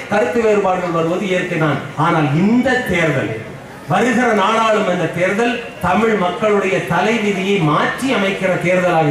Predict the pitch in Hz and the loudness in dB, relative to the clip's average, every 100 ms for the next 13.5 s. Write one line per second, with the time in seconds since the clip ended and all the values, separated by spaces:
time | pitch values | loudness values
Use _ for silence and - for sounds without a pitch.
0 | 151 - 190 185 190 220 214 - - - | 2 0 -2 -2 2 2 0 -2 -10 -4
1 | 196 202 175 180 190 208 208 202 208 208 | 0 2 2 2 2 2 2 2 2 2
2 | 226 196 185 240 233 226 214 208 180 196 | 2 2 2 0 0 2 2 2 0 0
3 | 214 214 220 262 254 - - - 180 226 | 0 2 2 2 0 -2 -8 -2 0 2
4 | 247 240 262 294 285 262 147 - - - | 2 2 4 2 2 2 0 -4 -8 -12
5 | - 208 269 269 247 240 240 240 262 277 | -2 0 2 0 0 2 2 2 2 2
6 | 247 240 240 - 240 208 156 - - - | 2 2 2 0 2 2 0 -4 -4 -2
7 | - - 269 254 247 240 240 247 294 294 | 0 0 0 2 2 2 0 0 0 2
8 | 247 247 269 294 302 254 247 240 220 220 | 2 2 2 2 0 0 0 2 2 0
9 | 226 226 208 214 208 277 277 226 247 247 | 2 0 2 0 0 0 0 0 0 2
10 | 233 214 269 294 254 - - - 214 254 | 0 2 2 2 2 0 -4 -4 0 2
11 | 254 214 285 302 277 254 240 233 226 214 | 2 2 2 2 0 2 2 2 0 0
12 | 262 285 208 247 277 285 302 311 254 226 | 0 2 2 2 2 2 2 2 0 0
13 | 214 175 165 127 | 0 0 0 -2